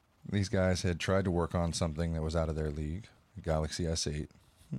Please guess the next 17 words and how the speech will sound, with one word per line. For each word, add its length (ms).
Uh, 80
what 260
I 80
like 180
to 80
call 260
the 160
M 200
nine 460
is 360
a, 420
the 100
power 380
management, 520
um, 480
just 200
because 540